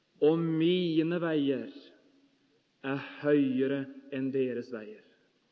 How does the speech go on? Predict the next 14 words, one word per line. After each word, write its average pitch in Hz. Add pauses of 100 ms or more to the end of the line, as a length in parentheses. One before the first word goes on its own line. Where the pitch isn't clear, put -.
(880)
Både 170
er -
det 170 (240)
verk 160 (260)
som -
den 175
evige 160
Gud 151 (400)
tenkte 170
for 151
oss, 120 (800)
av 147
en 160 (160)
helt 160